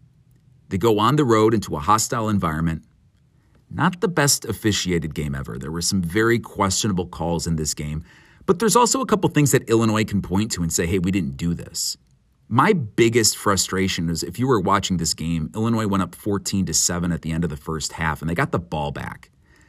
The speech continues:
And they had enough time to try to be not overly aggressive, but to try to make a play to flip the field and get themselves in position where they had three timeouts where they could do something and maybe try to get points before the end of the half.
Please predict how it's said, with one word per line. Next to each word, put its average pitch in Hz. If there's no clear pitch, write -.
And 104
they 139
had 165
enough 110
time 92
to 82
try -
to 101
be 87
not 156
overly 123
aggressive, 78
but 87
to 95
try 127
to 131
make 101
a 85
play 90
to -
flip 131
the 156
field 98
and 92
get 117
themselves 98
in 139
position 95
where 90
they 92
had 165
three 120
timeouts 95
where 95
they 90
could 78
do 87
something 67
and 85
maybe 87
try 87
to 82
get 80
points 78
before 76
the 64
end 69
of -
the 64
half. -